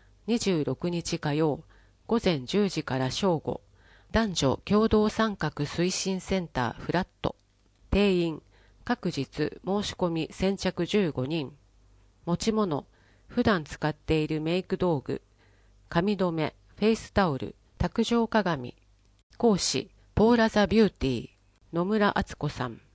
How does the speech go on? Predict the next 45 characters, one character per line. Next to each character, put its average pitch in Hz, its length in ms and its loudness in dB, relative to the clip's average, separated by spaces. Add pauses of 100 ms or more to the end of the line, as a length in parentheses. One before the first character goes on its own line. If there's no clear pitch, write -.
(400)
中 175 240 0
島 220 340 0
美 226 140 -2
紀 - 140 -12
子 143 100 -2
さ 135 200 -6
ん。 117 140 -16 (680)
ノ 226 160 2
ー - 20 -2
メ 240 180 2
イ 220 60 -2
ク - 120 -2
で 147 140 2
お - 60 -4
越 - 240 -4
し - 40 -8
く - 100 -6
だ 151 120 -2
さ 147 160 -4
い。 131 100 -6 (920)
申 220 140 0
し - 100 -8
込 208 160 2
み、 190 220 0 (120)
問 180 200 0
い 156 40 2
合 156 60 2
わ 139 140 0
せ、 - 240 -4 (540)
十 240 260 2
月 220 240 0
一 196 280 -2
日 - 420 -2 (120)
金 220 240 0
曜 226 160 0
か 147 140 0
ら 160 120 2
申 151 220 -4
し - 160 -8
込 151 100 -2
み 165 140 -2
開 147 240 -2
始 - 320 -4 (160)
か 147 120 -2
ら、 139 160 0